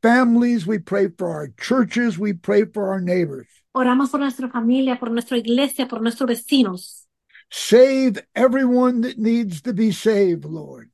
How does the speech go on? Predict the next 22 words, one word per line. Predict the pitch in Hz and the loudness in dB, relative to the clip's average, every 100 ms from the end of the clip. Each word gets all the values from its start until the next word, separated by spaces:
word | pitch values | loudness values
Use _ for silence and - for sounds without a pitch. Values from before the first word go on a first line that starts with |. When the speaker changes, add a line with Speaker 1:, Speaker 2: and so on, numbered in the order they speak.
| - | 0
Speaker 2:
Salva | 254 277 277 | 2 2 -2
a | 262 - | -4 0
todo | 311 311 311 | 2 2 0
que | 269 | 0
necesita | 254 247 247 240 262 | 0 0 -4 -2 -4
ser | 254 - 277 254 | -6 -6 -6 -6
salvo. | - - 226 185 185 175 180 180 _ _ _ _ - - _ | -6 0 0 0 -6 -8 -10 -16 _ _ _ _ -20 -20 _
Speaker 1:
Heal | - 254 302 302 285 285 - | 0 4 6 6 4 0 -2
everyone | 262 269 277 262 262 262 220 - | 2 2 2 0 2 0 0 -2
physically | 302 269 285 202 269 277 262 | 0 2 0 -4 -6 -4 -4
that | 226 240 | -6 -4
needs | 226 262 254 170 | -2 0 -2 -4
physical | - 233 196 214 233 175 | -4 -2 -2 -4 -2 0
healing. | 190 185 165 - - - | -2 -4 -8 -16 -12 -2
Speaker 2:
Sana | 277 294 311 | 2 2 2
a | 302 | 0
todos | 302 311 311 302 | -2 0 0 -2
los | 262 | -6
que | 262 | -4
necesitan | 247 247 240 240 262 254 | -4 -2 -4 -4 -2 -2
sanación | 247 - 262 240 233 277 269 269 254 | -2 -6 -2 -2 -2 -2 -2 -2 -2
físicamente. | 269 254 254 254 233 190 180 - 175 175 | -4 -2 -2 -2 -2 -4 -8 -12 -16 -16